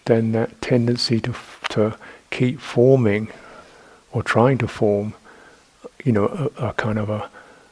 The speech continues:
personality as a fundamental entity, you know, there's, there's personhood, it arises, it shifts, it changes, it's, it's our vehicle.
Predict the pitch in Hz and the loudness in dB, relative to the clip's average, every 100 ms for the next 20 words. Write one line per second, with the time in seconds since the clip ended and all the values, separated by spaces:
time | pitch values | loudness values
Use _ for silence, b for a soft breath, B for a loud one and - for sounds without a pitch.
0 | _ - - 123 - 117 113 127 - 110 | _ -10 2 2 2 -2 0 -2 -2 -4
1 | 101 101 104 - 113 107 110 107 107 104 | -4 -6 -10 -2 -2 0 -2 -4 -2 -2
2 | 123 117 - - 135 - B B B B | -2 -6 -8 -8 -10 -14 B B B B
3 | B B 120 104 135 143 - _ _ 123 | B B -8 -6 -8 -12 -20 _ _ -8
4 | 117 104 - 127 110 - 123 127 - 120 | -8 -8 -6 -4 -2 -2 0 0 2 -2
5 | 98 104 117 110 104 104 120 123 - - | -2 -4 -4 -8 -4 -2 -2 -4 -6 -10
6 | 139 - 143 - 131 120 - - - - | -10 -12 -10 -2 0 0 -2 -10 -8 -4
7 | 113 135 117 123 - - - - _ _ | -2 -2 -6 -8 -10 -10 -10 -12 _ _
8 | 131 120 113 104 95 123 135 - - | -12 -6 -4 -4 0 2 2 0 -8